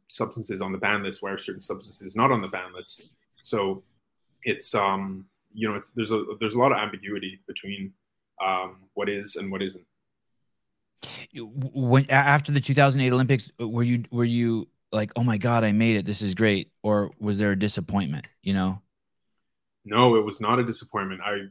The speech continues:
Speaker 1: made it there. I
Speaker 2: Awesome.
Speaker 1: spent the best time there. Uh, I went back and I said, "In four years, I want to be, uh, performing or competing at the Olympics in a much different way than I went to my first time." It was very motivating. Uh, you got to swim among the best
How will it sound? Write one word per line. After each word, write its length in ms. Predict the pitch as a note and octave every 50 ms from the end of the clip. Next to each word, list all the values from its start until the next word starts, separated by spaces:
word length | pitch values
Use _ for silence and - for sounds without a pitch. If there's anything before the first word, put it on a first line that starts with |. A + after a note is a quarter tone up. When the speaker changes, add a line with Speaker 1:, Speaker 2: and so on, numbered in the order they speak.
| _ -
Speaker 1:
made 180 | G#2 G#2+ G#2+ A2
it 80 | G#2+ -
there. 80 | G2+ G2+
I 40 | G2+
Speaker 2:
Awesome. 180 | F#2 - F2+
Speaker 1:
spent 220 | E2 D#2+ D#2+ - -
the 60 | - _
best 160 | - - - _ -
time 220 | G#2+ A2 A2 A2
there. 400 | A2 A2 A2 A2 A2 A2 A2 G#2+ _ _ -
Uh, 200 | G2+ G2 F#2+ F#2+
I 100 | F2+ G2+ G2+
went 180 | G2+ G2+ G2 F#2+
back 240 | - G#2 G2+ G2+ G2 -
and 80 | G2 F#2+
I 60 | F#2
said, 200 | - - G2 G2
"In 140 | F#2+ F#2+ G2
four 200 | - A2 A2 G#2+
years, 360 | G2 G#2+ A#2 A2 G2 F#2+ G2
I 40 | G2
want 220 | G2 G2 G2 -
to 80 | - G2+
be, 380 | F#2+ F#2+ F#2+ G2 F#2+ F#2+ F#2 _ _ _ _ _ _ _ _ - -
uh, 520 | G2 F#2+ F#2+ F#2+ F#2+ F#2+ F#2+ F#2 F#2 G2 F#2+ _ _ _ _ _
performing 600 | - - A#2+ - - A#2 G#2+ A2 G#2+ G2+ G#2 G#2 G#2 -
or 140 | G#2 G2+ F#2+
competing 400 | - G2+ F#2+ - B2 A2 A2+ G2+
at 100 | F#2+ -
the 120 | - G#2+
Olympics 360 | G2+ G#2 G#2 G2+ F#2+ - -
in 60 | G2+
a 40 | F#2+
much 400 | F#2 F#2+ G2 G2 G2 - - -
different 340 | - A2 - - A2 - -
way 140 | - A2 G#2
than 160 | G2+ G#2 F#2+
I 80 | G2 F#2+
went 240 | G2 F#2+ F#2+ - _
to 80 | -
my 120 | F#2 F#2 F2+ -
first 220 | - F#2 F#2 -
time." 220 | - G#2+ G#2 G2 F#2
It 40 | F#2+
was 140 | F#2 F#2+ -
very 220 | - G#2+ G#2+ G#2+ G2+
motivating. 480 | G2 A2 G#2+ F#2+ F#2+ F#2+ F#2 F2+ - _ _ _ _ _ _ _ _ -
Uh, 140 | G2+ G2+ G2
you 100 | F#2+ G2 G2 A2+
got 60 | G2
to 80 | - A2+
swim 480 | - - - G#2 G2 G2+ G2 G2 F#2+ - - G#2+
among 260 | G#2+ G#2 G#2 G2+ G2+
the 80 | F#2+ F#2 - -
best 460 | G2+ F#2+ - - - - - - -